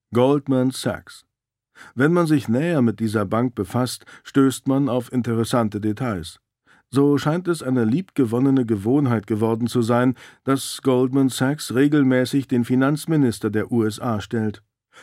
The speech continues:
Und es ist bestimmt nur ein Zufall, dass ausgerechnet Goldman Sachs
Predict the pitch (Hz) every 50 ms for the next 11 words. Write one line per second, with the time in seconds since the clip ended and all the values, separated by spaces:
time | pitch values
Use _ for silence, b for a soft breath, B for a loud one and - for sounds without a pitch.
0 | B B _ 139 139 135 120 - - 123 117 - 139 123 - - 135 113 - -
1 | 165 202 214 - _ 170 170 165 127 - 123 139 156 151 - - 147 117 98 -
2 | - 110 107 104 101 B B B B B B _ 107 104 - - 143 160 151 -
3 | - 117 104 113 113 - - 113 104 90 - _ 107 120 123 127 123 101 95 98
4 | 92 - - 127 123 120 113 - -